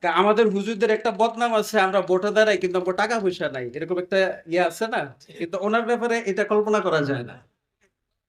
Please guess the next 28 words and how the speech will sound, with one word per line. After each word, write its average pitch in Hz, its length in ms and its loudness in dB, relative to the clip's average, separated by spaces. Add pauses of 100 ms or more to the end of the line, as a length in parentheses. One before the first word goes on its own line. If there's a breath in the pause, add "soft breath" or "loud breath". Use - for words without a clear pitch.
(220)
তার 220 140 4
মানে 285 180 10
উনি 302 140 6
কোনো 285 260 4
দিক 294 240 -4
দিয়ে 302 140 2
পিছায় 240 420 0
নেই, 147 100 -6
আল্লাহ 185 220 0
ওনারা 226 180 0
সব 214 280 -2
দিক 214 140 -10
দিয়ে 220 120 4
আগায় 214 220 2
রাখছে। - 280 -12 (1400)
তখন 226 220 8
কথা 233 260 4
হলো, 254 200 6
আমাদের 214 360 6
জমিনটা 208 720 2
উর্বর 226 440 2
না, 123 380 -8 (180)
এটা 165 140 -2
অনুর্বর। 170 520 2 (2000)
নেতৃত্ব 185 480 4 (100)
পাইছি 202 300 4
ঠিক, 233 280 0 (840)
কিন্তু 170 240 -4